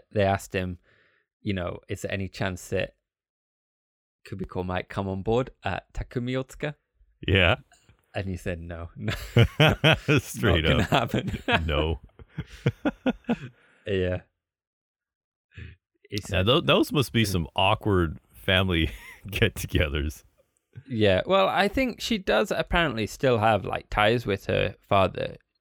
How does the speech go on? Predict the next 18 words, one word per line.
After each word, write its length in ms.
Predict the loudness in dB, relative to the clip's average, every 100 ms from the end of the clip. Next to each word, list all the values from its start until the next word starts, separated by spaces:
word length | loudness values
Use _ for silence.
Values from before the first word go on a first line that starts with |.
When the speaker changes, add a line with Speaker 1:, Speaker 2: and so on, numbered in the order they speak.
| _ 0
Speaker 1:
uh, 180 | 2 4
with 180 | 4 4
her 120 | 2
family, 400 | 2 2 2 0
sorry. 400 | -2 -2 0 -4 -6
She 200 | 0 4
lives 280 | 4 4 4
Speaker 2:
Hmm. 120 | 6
Speaker 1:
in 420 | 6 6 4 0 -4 _ _ _ -20 -20 _ _ _ _
a 300 | 4 6 4
condominium 960 | 4 4 6 6 6 6 4 2 -4 -8 _ -4
that 180 | 0 2
is 280 | 2 0 -12 -2
under 240 | 0 2 2
her 160 | 4
mother's 500 | 4 4 6 4 0 -8 0
name. 360 | 2 2 0 -6 _ _ _ _ _ _ -4
Speaker 2:
Okay, 440 | -4 -2 -2 -2